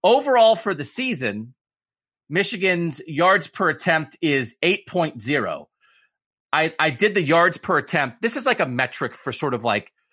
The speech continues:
passing consistency and explosiveness, right? It's how many yards per attempt. I don't have to explain that. Penn S-, uh, Ohio State among the playoff teams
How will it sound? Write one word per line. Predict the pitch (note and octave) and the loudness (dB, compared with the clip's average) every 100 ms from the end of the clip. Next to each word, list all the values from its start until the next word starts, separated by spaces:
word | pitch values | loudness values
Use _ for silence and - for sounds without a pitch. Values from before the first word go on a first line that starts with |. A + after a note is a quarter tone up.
| _ _ _ | _ _ _
passing | - E3+ E3+ F3+ D3+ | -2 -2 0 -4 -6
consistency | - A#2+ - A3 - G3+ - F#3 E3+ - | -8 -6 -2 -2 -2 -4 -2 0 0 0
and | D#3 C3+ | -2 -2
explosiveness, | - - A2+ - F2 C#2+ - - | -6 -4 -4 -4 -14 -14 -12 -4
right? | B2 B2 | -2 -2
It's | A#2 - | -4 -2
how | D3 | -2
many | D3+ C#3+ B2+ B2+ _ _ _ _ _ - | -2 -4 -6 -8 _ _ _ _ _ -2
yards | D#3 D#3 | -2 -2
per | - | -4
attempt. | B2 B2+ - | -4 -4 -4
I | |
don't | G2 | -8
have | - | -8
to | |
explain | - - - | -20 -20 -20
that. | _ _ _ _ _ - | _ _ _ _ _ -2
Penn | G#3+ C4 | 0 0
S-, | - D#3 | -6 0
uh, | F3+ E3 | 0 0
Ohio | C3 G3 B3 | -2 0 0
State | A#3+ G#3+ G#3 | 0 0 0
among | D#3+ D#3+ D#3 | 2 0 0
the | |
playoff | C3+ D3+ D3+ D#3+ | 0 2 2 0
teams | E3 E3+ F3 F3+ | -2 -4 -4 -10